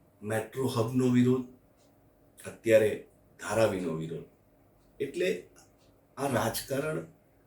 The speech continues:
એ વિરોધ કારણ છે, એ વિકાસ કારણ નથી. જ્યાં સુધી રાજકારણને અને મુંબઈગરાના જીવનને અલગ નહીં રાખવામાં આવે,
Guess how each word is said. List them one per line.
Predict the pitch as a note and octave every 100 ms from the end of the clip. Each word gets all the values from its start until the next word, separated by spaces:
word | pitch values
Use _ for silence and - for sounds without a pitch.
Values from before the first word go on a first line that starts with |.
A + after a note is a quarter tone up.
| _ _ _ _ _ _ _ _ -
એ | E3
વિરોધ | B2 B2+ D3 -
કારણ | - E2 E2 -
છે, | - - - _ _ _ _ _ -
એ | B2+ D3 -
વિકાસ | G#2+ - B2+ B2+ -
કારણ | A2 G#2 G#2 - _ -
નથી. | E2+ D#2+ - - _ _ _ _ _ _ _ _ -
જ્યાં | A2 C3+ D#3+
સુધી | D#3+ C3 B2+ D3 - _ _ _ _ _
રાજકારણને | - G#2 C#3 C#3+ - G#2+ F#2+ F2+ D#2+ - _ _ _ _ -
અને | A#2 B2+
મુંબઈગરાના | A2 G#2+ A2 C3+ C#3+ C3 A#2 A2 A2
જીવનને | G2 - F#2 G#2 G2+ F2 - - _ _ _ _ _ -
અલગ | C#3 D3 B2+
નહીં | A#2+ G2
રાખવામાં | E2+ E2 - C#2+ -
આવે, | -